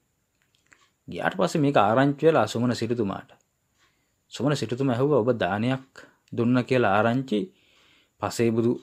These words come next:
රජාණන් වහන්සේ නමකට ගන්ධ මහදෙන පර්වතයෙන් වැඩම කරපු. ඔබ කොහොමද ඒ දානි දුන්නේ?" "මම මගේ මේ, මගේ කෑම වේල තමයි දානෙට දුන්නේ."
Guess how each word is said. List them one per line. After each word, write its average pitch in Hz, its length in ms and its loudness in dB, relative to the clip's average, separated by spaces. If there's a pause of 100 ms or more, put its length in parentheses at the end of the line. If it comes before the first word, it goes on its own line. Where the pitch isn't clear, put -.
රජාණන් 113 540 0
වහන්සේ 107 400 -4
නමකට 104 420 -4
ගන්ධ 107 360 0
මහදෙන 113 420 0
පර්වතයෙන් 104 640 0
වැඩම 95 280 -4
කරපු. - 360 -2 (2500)
ඔබ 123 120 2 (400)
කොහොමද 135 340 4
ඒ 131 100 6
දානි 110 360 0
දුන්නේ?" - 400 -10 (1000)
"මම 101 280 0
මගේ 117 400 2
මේ, 101 260 -4 (1300)
මගේ 143 260 2
කෑම 131 440 2
වේල 151 280 4
තමයි 147 260 2
දානෙට 120 400 0
දුන්නේ." - 420 -8